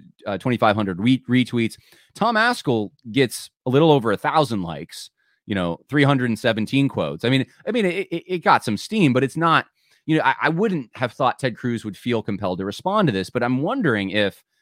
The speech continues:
there's something else going on because Tom Ascol gave the invocation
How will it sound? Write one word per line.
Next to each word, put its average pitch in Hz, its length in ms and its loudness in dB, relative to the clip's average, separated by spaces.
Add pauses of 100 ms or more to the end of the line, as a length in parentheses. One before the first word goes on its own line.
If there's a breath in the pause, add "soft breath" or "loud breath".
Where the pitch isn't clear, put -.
(120)
there's 120 160 -4
something 131 280 0
else 107 200 -2
going 92 340 -2
on 131 200 0
because 107 220 -6
Tom 151 220 -4
Ascol 131 540 -6 (500)
gave 131 500 0
the 107 220 -4
invocation 113 920 -2